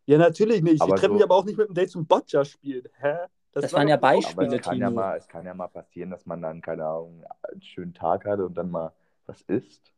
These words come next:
Speaker 1: Ja, aber es ging ja ums explizite erste Date. Und wenn ich dann da was mit, mit der essen gehen wollen würde, dann würde ich, keine Ahnung,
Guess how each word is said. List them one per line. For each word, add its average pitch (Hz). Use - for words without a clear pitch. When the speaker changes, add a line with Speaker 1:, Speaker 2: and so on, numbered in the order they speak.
Speaker 1:
Ja, 127
aber 139
es 143
ging 175
ja 175
ums 156
explizite 214
erste 190
Date. 170
Und 131
wenn 151
ich 185
dann 180
da 170
was 160
mit, 156
mit 143
der -
essen -
gehen 131
wollen 120
würde, 131
dann 131
würde 190
ich, 160
keine 151
Ahnung, 170